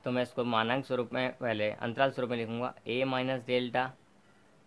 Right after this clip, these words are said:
a plus delta। हमको a और delta find out करना है कैसे भी, और वो मिलेंगे तभी हम दोनों स्वरूपों को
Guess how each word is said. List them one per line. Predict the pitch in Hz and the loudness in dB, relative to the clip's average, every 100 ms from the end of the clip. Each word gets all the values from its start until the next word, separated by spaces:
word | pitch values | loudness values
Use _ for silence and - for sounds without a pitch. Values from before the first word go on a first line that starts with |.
| _ - - - - - - - | _ -20 -20 -20 -20 -20 -8 -2
a | 117 | -2
plus | 113 110 104 95 | -2 -2 -4 -6
delta। | 104 98 92 107 101 | -8 -8 -8 -10 -8
हमको | 113 110 117 - | -6 -4 -4 0
a | 123 151 | 2 2
और | - 123 | 2 0
delta | 104 113 113 107 135 143 | 2 0 2 4 2 2
find | - 117 110 113 | -2 0 0 -2
out | 117 | -2
करना | 110 104 104 104 | -4 -2 -4 -2
है | 123 | -2
कैसे | 110 104 - 104 | 0 -2 -4 -6
भी, | 98 104 - - - - - - | -6 -8 -12 -20 -20 -20 -20 -8
और | 113 117 | -2 -2
वो | 107 131 | 0 2
मिलेंगे | 143 135 139 143 | 2 2 2 0
तभी | - 110 127 | 0 -2 0
हम | 123 123 117 | 0 0 0
दोनों | 110 113 | 0 -2
स्वरूपों | 113 110 104 - 113 | -2 -4 -4 -6 -2
को | 151 | 0